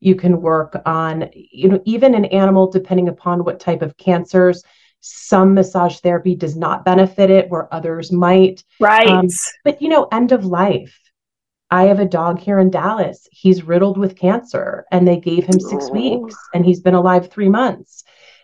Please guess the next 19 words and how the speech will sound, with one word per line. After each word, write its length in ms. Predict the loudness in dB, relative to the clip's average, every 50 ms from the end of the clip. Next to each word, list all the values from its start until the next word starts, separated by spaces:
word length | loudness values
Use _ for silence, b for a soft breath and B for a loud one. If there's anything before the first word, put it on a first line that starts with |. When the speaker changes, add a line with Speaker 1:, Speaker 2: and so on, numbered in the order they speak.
| b -14 -4
Speaker 1:
But 180 | -2 -2 -2 0
just 260 | -2 -4 -4 -4 -2 0
allowing 760 | 2 2 4 4 4 2 2 0 0 -2 -2 -2 -2 -4 -6 -6
the 120 | -2 0
mo-, 200 | 2 2 2 2 2 2 2
you 120 | 2 0 0
know, 160 | 0 0 2
moving 520 | 2 2 4 2 0 -4 -4 -4 -4 -4 -4
and 160 | -4 -8 -14
flushing 720 | _ _ _ -6 -2 -2 0 -2 -2 -4 0 2 2 2 2
him 200 | 0 -4 -6 -6 -6
out 300 | -6 -4 -4 -4 -4 -6
just 200 | -6 -10 -6 -4
makes 240 | -4 -6 -6 -4 0
him 60 | 2
Speaker 2:
Yes. 340 | 2 4 4 2 0 -4 -10
Speaker 1:
feel 180 | -8 -6 -6 -6 -6 -10 _ _ 0
better. 560 | 0 0 2 0 0 -2 -2 -8 -16 -18 _ _ _ _ _ _ _ _ _ _ _ -2
Um, 440 | 2 2 2 2 0 -2 -6 -12 -16